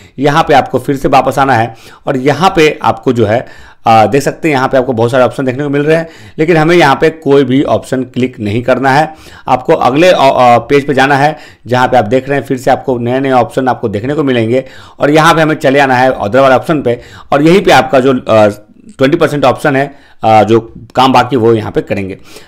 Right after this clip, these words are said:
पहला जो दोस्तों आपको जो दूसरा ऑप्शन यहाँ पे दिख रहा है, रीड राइट इंपॉर्टेंट लॉक टेस्ट,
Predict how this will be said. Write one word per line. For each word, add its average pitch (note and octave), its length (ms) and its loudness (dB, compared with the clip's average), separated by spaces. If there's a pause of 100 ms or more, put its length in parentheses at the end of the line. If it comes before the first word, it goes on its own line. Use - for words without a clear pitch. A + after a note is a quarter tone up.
(120)
पहला E3 180 4
जो E3 160 2
दोस्तों D#3 300 0
आपको D#3+ 220 0
जो D3 120 0
दूसरा B2 340 0
ऑप्शन D3+ 200 -2
यहाँ C#3 140 0
पे C3+ 100 -8
दिख C3 160 -4
रहा C3+ 100 4
है, A#2+ 160 2
रीड C3 220 -2
राइट A#2+ 260 0
इंपॉर्टेंट A#2 400 -2
लॉक C3 240 0
टेस्ट, B2+ 180 -2